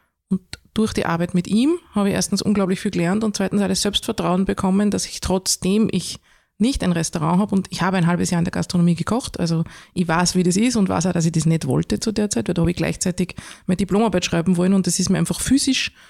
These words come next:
nicht möglich gewesen. Ich war einfach so fertig und mir gedacht, nein, das ist nicht meine Zukunft, das möchte ich nicht. Und durch das habe ich aber trotzdem das Selbstvertrauen bekommen, zu sagen, okay, ich kann das auch selbst. Ich muss es nicht wie er machen oder wie jemand anderer, sondern so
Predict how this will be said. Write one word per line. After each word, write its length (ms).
nicht 220
möglich 240
gewesen. 380
Ich 80
war 80
einfach 200
so 120
fertig 520
und 140
mir 60
gedacht, 180
nein, 100
das 100
ist 120
nicht 160
meine 120
Zukunft, 420
das 100
möchte 240
ich 40
nicht. 200
Und 340
durch 140
das 160
habe 120
ich 20
aber 80
trotzdem 340
das 120
Selbstvertrauen 500
bekommen, 380
zu 60
sagen, 160
okay, 220
ich 160
kann 200
das 140
auch 120
selbst. 500
Ich 100
muss 140
es 140
nicht 280
wie 260
er 160
machen 460
oder 260
wie 140
jemand 380
anderer, 400
sondern 440
so 500